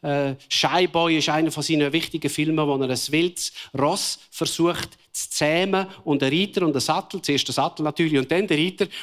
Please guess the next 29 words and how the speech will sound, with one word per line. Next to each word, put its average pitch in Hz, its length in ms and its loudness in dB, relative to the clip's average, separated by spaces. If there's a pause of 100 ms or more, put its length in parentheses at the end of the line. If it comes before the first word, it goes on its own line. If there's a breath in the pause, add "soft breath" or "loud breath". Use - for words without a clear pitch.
auf 151 100 -4
das 160 180 0
Ross 170 260 0
zu - 80 -4
tun, 185 200 4 (240 loud breath)
ohne 311 300 4
dass 220 200 0
er 220 40 0
es - 160 -2
zwingt. 202 420 -2
Innerhalb 220 440 -2
von 165 100 -4
achtundvierzig 185 640 -2
Stunden, 185 220 0
das 139 140 -2
ist 147 120 -2
ein 131 160 -4
wildes 147 320 -2
Ross. 113 280 -4 (120 loud breath)
Und 160 80 0
er 156 60 -2
sagt, 180 280 0 (240 loud breath)
keine 247 360 0
Gewalt, 180 420 -2
ich 131 100 -4
werde 160 180 -2
keine 214 280 -2
Gewalt 170 340 -2
anwenden. 107 460 -4